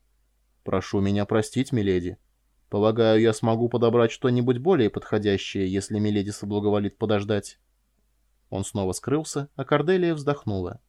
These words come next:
«Насколько же проще покупать у автоматов?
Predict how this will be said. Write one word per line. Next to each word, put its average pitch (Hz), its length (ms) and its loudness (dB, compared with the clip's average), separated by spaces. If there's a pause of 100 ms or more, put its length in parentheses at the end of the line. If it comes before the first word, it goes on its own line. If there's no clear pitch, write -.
(840)
«Насколько 135 480 2
же 143 140 4
проще 190 360 0
покупать 127 500 -2
у 147 80 2
автоматов? 151 640 -2